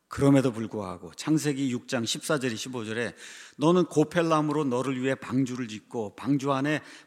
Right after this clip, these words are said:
방들을 만들며 역청으로 그곳에 안팎을 칠할지니라. 내가 만들 방주의 모양은 이러하니 방주의 길이는 삼백 큐빗이요 너비는 오십 큐빗이며 높이는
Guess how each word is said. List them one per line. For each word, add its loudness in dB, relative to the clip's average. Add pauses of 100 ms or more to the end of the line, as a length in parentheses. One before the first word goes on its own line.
방들을 2
만들며 2
역청으로 2
그곳에 -4
안팎을 -4
칠할지니라. -10 (560)
내가 8
만들 6
방주의 4
모양은 4
이러하니 0
방주의 0
길이는 0
삼백 -6
큐빗이요 -6
너비는 0
오십 4
큐빗이며 0 (360)
높이는 2